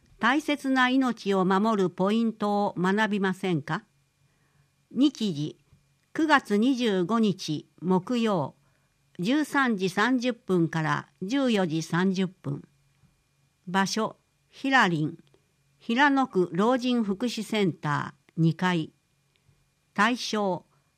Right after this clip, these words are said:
市内在住で六十歳以上の方。定員五十名。先着順。持ち物、利用証、お持ちでない方は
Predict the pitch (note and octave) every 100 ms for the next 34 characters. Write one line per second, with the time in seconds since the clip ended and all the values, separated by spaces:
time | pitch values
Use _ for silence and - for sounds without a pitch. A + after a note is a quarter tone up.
0 | _ - - D#4 C#4 A3+ E3+ E3+ G#3 A#3
1 | G3 A3 G3+ G3+ F#3 - F3 G3 C4+ C4
2 | C4 - A#3+ A3 G#3+ A3 G3 F#3 D#3 D3
3 | D3 C#3+ D3+ C#3+ _ _ _ _ _ _
4 | _ _ _ G#3+ A#3 B3 A3 G#3 G3 -
5 | _ - G3+ G#3+ G#3 B3+ G#3 D#3+ D3+ C#3
6 | _ _ _ _ _ - G#3+ A#3 A3+ G#3
7 | G3+ F3 E3+ D#3+ _ _ _ _ _ _
8 | _ G3 G3+ C#4 B3+ F#3 D#3 C3+ _ -
9 | _ _ _ - F#3 G#3 B3 C4 A#3 -
10 | A3 G3 - _ _ _ _ _ _ G3+
11 | A3+ C#4+ - C4 B3+ B3+ G#3+ F3 F3 F#3
12 | E3 D3+